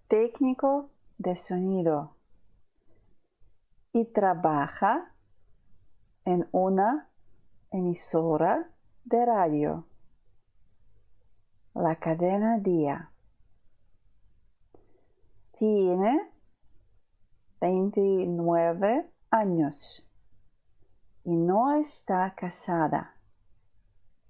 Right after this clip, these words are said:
Vive en Valencia y habla inglés y francés perfectamente.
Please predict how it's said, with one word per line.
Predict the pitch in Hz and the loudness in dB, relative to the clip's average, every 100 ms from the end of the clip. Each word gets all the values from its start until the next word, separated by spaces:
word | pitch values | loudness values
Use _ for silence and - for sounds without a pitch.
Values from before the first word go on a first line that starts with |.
| _ - _ _ _ _ - _ - - _ - _ - | _ -20 _ _ _ _ -20 _ -20 -20 _ -20 _ -6
Vive | 190 170 170 208 311 - - - - - - - _ _ _ _ - _ - | -2 0 2 2 0 -6 -20 -20 -20 -20 -20 -20 _ _ _ _ -20 _ -4
en | 196 196 | 0 2
Valencia | 196 180 190 190 - 160 135 156 - - _ _ _ _ - - - - - _ _ _ 185 | 2 2 2 -2 -2 -2 0 -4 -18 -20 _ _ _ _ -20 -20 -20 -20 -20 _ _ _ -2
y | 175 | 2
habla | 170 160 160 170 220 349 - _ _ - | 2 2 2 2 2 0 -6 _ _ -4
inglés | 180 170 170 175 254 - - - - | -2 2 2 2 0 -4 -6 -14 -6
y | 165 | -6
francés | - - 151 151 - 196 254 - - - - - - - - - - _ _ - - | -4 -2 -2 0 0 2 2 -2 -6 -20 -20 -20 -20 -20 -20 -20 -20 _ _ -6 0
perfectamente. | 311 359 339 - 240 233 - 202 185 170 165 147 151 160 160 | 2 0 -6 -2 -2 -4 -4 -2 0 0 0 -2 -6 -10 -12